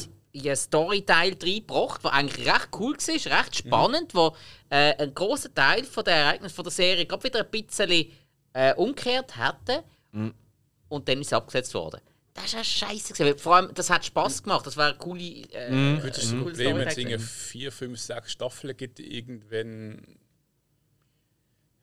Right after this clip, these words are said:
Speaker 2: ja, läuft es dann irgendwie in Leere, sag ich mal so.
Speaker 1: Ja.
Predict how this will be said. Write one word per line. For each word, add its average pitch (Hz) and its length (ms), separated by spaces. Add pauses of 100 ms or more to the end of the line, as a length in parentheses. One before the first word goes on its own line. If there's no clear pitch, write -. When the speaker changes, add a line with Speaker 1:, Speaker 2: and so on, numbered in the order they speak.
(140)
Speaker 2:
ja, 98 280 (2000)
läuft 110 320
es 123 80
dann 123 120
irgendwie 117 180
in 117 80
Leere, 95 240
sag - 220
ich 101 80
mal 92 100
so. 98 100
Speaker 1:
Ja. 104 280